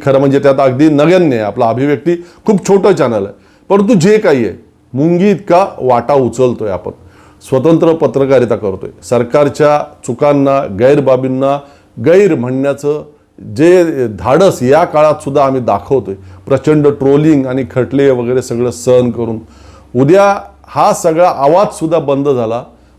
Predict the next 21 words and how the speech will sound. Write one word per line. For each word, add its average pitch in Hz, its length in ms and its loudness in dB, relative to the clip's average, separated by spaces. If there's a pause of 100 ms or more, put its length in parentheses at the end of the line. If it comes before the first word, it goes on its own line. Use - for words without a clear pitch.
(140)
तर 151 100 -2
मग 156 140 -2
काय 156 280 0
उरणार 104 380 -2
आहे? 98 100 -16 (380)
लोक 110 220 -4
हो, 117 140 -2 (840)
केंद्र 156 440 4
किंवा 151 300 0
राज्य 131 300 0
सरकारांना 143 720 -2
काहीही 170 720 2
अगदी 147 240 0
बिनदिक्कतपणे, 160 1080 -2 (400)
बिनधोकपणे 170 760 2
करण्यासाठी 151 640 -4
सगळीकडेच 175 560 -4
मोकळं 165 380 2
रान 156 180 2
मिळणार 127 340 -2
आहे. - 100 -10